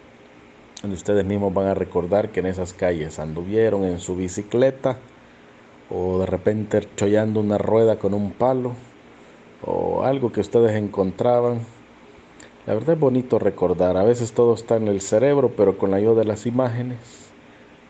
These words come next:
puede uno tener un poquito de, de refres-, de refrescar todo eso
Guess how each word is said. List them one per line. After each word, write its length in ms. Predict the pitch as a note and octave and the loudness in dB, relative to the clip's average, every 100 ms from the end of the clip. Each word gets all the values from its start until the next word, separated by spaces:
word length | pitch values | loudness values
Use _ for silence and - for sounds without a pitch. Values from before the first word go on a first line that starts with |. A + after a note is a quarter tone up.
| - | -2
puede 220 | G#2 G#2 | 0 2
uno 220 | G2+ G2+ | 2 0
tener 300 | G2 F#2+ F#2+ | -2 -4 -4
un 140 | G2 F#2 | -4 -4
poquito 520 | F2 - G#2 - F2 | -6 -6 -10 -4 -2
de, 200 | D2+ C#2+ D#2+ - - - - - - - - - - | -2 -6 -12 -20 -20 -20 -20 -20 -20 -20 -20 -20 -14
de 180 | F2+ F#2+ | -4 -2
refres-, 640 | E2+ E2 F2+ E2 - - | -2 -4 -4 -4 -6 -16
de 400 | F2+ F#2 F#2 F2+ - | -6 -2 0 -2 -4
refrescar 760 | F2+ F2+ F2 E2 - - G#2+ G2+ | -6 -6 -4 -6 -6 -2 -2 -2
todo 380 | - E2+ F2 | -4 -2 0
eso 240 | F#2 - | 0 -4